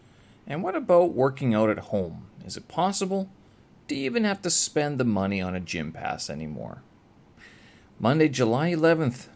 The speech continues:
two thousand twenty-two. I'm Steven Sersky. Hope you folks are doing well. And yes, this is my audio yik yak, where I talk about some of the things that are going on here in Beijing, China, which is, uh, where I'm living now, and some of the other things that are popping up every now and then.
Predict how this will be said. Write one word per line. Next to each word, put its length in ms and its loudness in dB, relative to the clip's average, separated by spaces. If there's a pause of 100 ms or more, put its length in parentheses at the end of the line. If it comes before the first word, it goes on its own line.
two 120 -10
thousand 260 -2
twenty-two. 500 0
I'm 100 -2
Steven 280 -6
Sersky. 360 -4
Hope 200 0
you 80 -4
folks 280 0
are 60 -4
doing 300 0
well. 320 0 (480)
And 160 -8
yes, 200 -4
this 160 -6
is 140 -10
my 260 -4
audio 300 -2
yik 320 -2
yak, 400 0
where 180 -2
I 180 -2 (920)
talk 220 2
about 180 4
some 140 -2
of 60 -2
the 120 -2
things 300 -2
that 80 -2
are 80 0
going 340 2
on 220 2
here 220 0
in 120 -2
Beijing, 600 -2
China, 400 -4
which 200 -8
is, 280 -6
uh, 220 -6
where 340 -4
I'm 200 -2
living 300 -4
now, 340 -2
and 200 0
some 160 -2
of 60 -2
the 100 0
other 120 0
things 340 -2
that 140 0 (480)
are 120 -10
popping 480 -6
up 240 -8
every 240 -6
now 200 -6
and 120 -2
then. 240 0